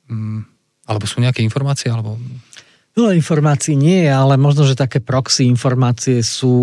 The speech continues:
Speaker 2: o, aj to, čo sa dialo, povedzme, predtým vo Venezuele, čo sa dialo v Iráne, čo sa dialo alebo deje v Rusku, čo sa deje v Číne. A to je, že vlastne Čína je obrovským dodavateľom,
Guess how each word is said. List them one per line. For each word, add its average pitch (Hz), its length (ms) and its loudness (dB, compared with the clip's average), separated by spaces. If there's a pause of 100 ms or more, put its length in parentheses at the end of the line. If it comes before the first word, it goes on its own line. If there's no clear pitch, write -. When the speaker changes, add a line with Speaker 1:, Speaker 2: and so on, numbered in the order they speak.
(300)
Speaker 2:
o, - 220 -4 (180)
aj 120 320 0
to, 127 160 0
čo 123 160 -2
sa 120 160 -2
dialo, 117 640 0
povedzme, 110 880 -4
predtým 120 400 0
vo 113 80 0
Venezuele, 123 720 0
čo 117 160 -8
sa - 80 -14
dialo 107 320 -4
v 113 240 -2
Iráne, 123 400 2
čo 117 160 -6
sa 110 160 -8
dialo 104 480 -2
alebo 104 240 -4
deje 107 320 -2
v 101 80 -6
Rusku, 123 640 -2
čo - 80 -8
sa 113 160 -6
deje 113 240 -2
v 113 80 -6
Číne. 123 420 -2 (680)
A 127 80 -2
to 147 320 -2
je, 160 160 2
že 139 160 -2
vlastne 131 320 -4
Čína 131 480 0
je 120 160 0
obrovským 123 560 -2
dodavateľom, 107 960 -2